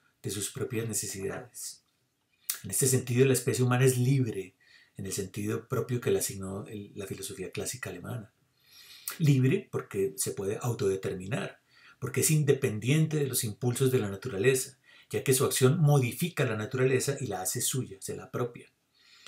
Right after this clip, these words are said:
De modo que la naturaleza ya no es un otro del hombre, sino que es su prolongación.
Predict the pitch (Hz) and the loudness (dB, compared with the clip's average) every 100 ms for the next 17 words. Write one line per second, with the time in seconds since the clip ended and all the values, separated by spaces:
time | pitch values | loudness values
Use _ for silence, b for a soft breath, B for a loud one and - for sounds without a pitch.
0 | B B B - 101 117 131 117 101 101 | B B B -8 0 2 4 4 2 -2
1 | 107 98 101 - 127 127 123 127 185 131 | 0 2 2 2 4 4 4 2 4 6
2 | 131 131 127 117 120 101 101 127 131 B | 6 4 0 -2 -2 -4 -6 -6 -8 B
3 | B - 104 98 110 107 - 160 - 127 | B -6 -4 -4 0 2 4 2 2 0
4 | 113 107 104 104 - | 0 -4 -6 -6 -8